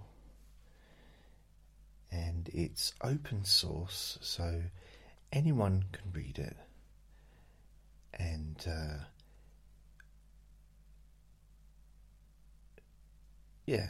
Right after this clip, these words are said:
that's it really. <laughs> So, uh, anyone can read it in a, you know, a recording or a video and stuff like that, because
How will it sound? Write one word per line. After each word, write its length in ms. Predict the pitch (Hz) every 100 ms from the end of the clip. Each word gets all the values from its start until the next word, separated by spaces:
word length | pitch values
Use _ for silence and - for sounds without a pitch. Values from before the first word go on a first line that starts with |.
| - -
that's 220 | - -
it 120 | -
really. 260 | 64 123 -
<laughs> 40 | -
So, 380 | - 95 107 98 - - - - - - -
uh, 340 | 92 95 90 - - - - - - - - - - -
anyone 440 | 98 101 98 95
can 220 | 95 - 82
read 260 | 82 82
it 180 | 85 -
in 100 | 80
a, 260 | 80 78 - - - - -
you 80 | -
know, 100 | 85
a 200 | 82 82
recording 1400 | 87 90 - - 80 76 76 76 78 80 87 90 95 82
or 260 | 76 76 - - - -
a 80 | 92
video 460 | 95 90 85 78 82
and 260 | 87 82
stuff 320 | - 90 95
like 160 | 87 -
that, 240 | 82 78
because 480 | - - 95 78 -